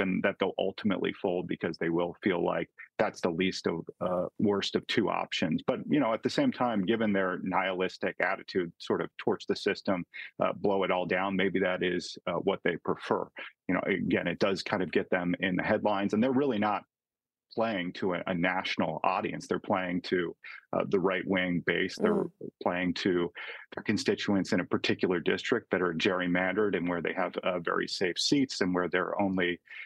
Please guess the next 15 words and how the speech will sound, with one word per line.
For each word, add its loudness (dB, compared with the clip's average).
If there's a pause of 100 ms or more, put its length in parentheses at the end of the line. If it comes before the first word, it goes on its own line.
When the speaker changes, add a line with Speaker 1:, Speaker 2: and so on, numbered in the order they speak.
(440)
Speaker 1:
uh, 0
challenge 0
is 0
likely 0
to -2
come 0
in, -2
in 0
a -2 (120)
primary 2
from 0
the 4
even 2
further 2
right. -2